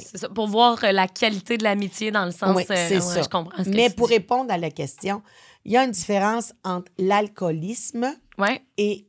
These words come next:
Speaker 2: le trouble du spectre de l'alcoolisation fétale.
Speaker 1: Mhm.
Speaker 2: L'alcoolisme, c'est oui, une maladie, mais qui peut être génétique ou, euh, qui se, se transfère d'une, d'une, de, de famille familiale.
Speaker 1: Ouais.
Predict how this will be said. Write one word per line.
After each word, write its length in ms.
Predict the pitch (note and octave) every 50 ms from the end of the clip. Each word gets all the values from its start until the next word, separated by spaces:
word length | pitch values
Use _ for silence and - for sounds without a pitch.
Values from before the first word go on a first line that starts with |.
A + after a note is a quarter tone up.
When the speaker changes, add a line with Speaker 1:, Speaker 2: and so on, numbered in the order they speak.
| _ _ -
Speaker 2:
le 180 | F3+ F3+ F3+ F3+
trouble 400 | F3+ - - - F#3+ A3 G3 E3
du 100 | D3 -
spectre 280 | - - - F3+ E3 D#3
de 80 | E3
l'alcoolisation 760 | C#3+ D3 C#3+ C3+ - - C#3 B2+ B2+ C#3+ C#3+ C3+ - - -
fétale. 340 | - - F#3+ F#3+ F#3 - -
Speaker 1:
Mhm. 300 | G#3+ G#3 F#3+ F#3 G3+ G3+ - - - - -
Speaker 2:
L'alcoolisme, 840 | F#3 F#3+ F#3+ F#3+ F3+ - F#3+ E3+ E3 F3+ A3 B3+ - G#3+ G3 F#3+ F3+
c'est 200 | - - F3+ D#3+
oui, 320 | D3+ D#3+ G#3 B3 - - _ _
une 200 | - D#3 D#3 D3+ D3+
maladie, 680 | D3+ D3 D3 C#3+ C#3 C3+ C3 C3+ C3+ D3+ F3+ B3 - _ _ _ _ _ _ _ _ -
mais 240 | F3 F3+ G3 A3 G#3+ G#3
qui 380 | - - G3+ G3+ G#3 - - _ _
peut 160 | - F#3 F#3
être 320 | F#3+ F#3 F#3+ G3+ - - - _ -
génétique 760 | D3+ C#3+ F3 D#3+ D#3+ D3+ C#3+ C3+ - - G#3 A3 A3+ A3+ _ _ _ _ _ _ _ _ _ _ _ _
ou, 400 | - F#3+ G#3 A3 A#3 - - _ - -
euh, 480 | E3 D#3+ D#3 D#3 D3+ D3+ D3 D3 D3 - - - -
qui 100 | E3 C#3+
se, 400 | - - E3+ D#3 D3 C#3+ - F2+
se 140 | - - -
transfère 540 | - - C#3 C#3+ C#3+ - - F#3+ F#3+ F3+ D#3+
d'une, 240 | D#3 D3+ C#3+ C#3 C3+
d'une, 240 | C#3 E3 C#3+ D3 D3
de, 200 | D#3 - - - -
de 200 | - D#3 D#3+ D#3
famille 540 | - - F3 E3+ F3 F#3 F#3 F3 E3 - -
familiale. 500 | - - F3 F3 E3+ D#3+ D3 C#3+ - E3+
Speaker 1:
Ouais. 140 | G3 G#3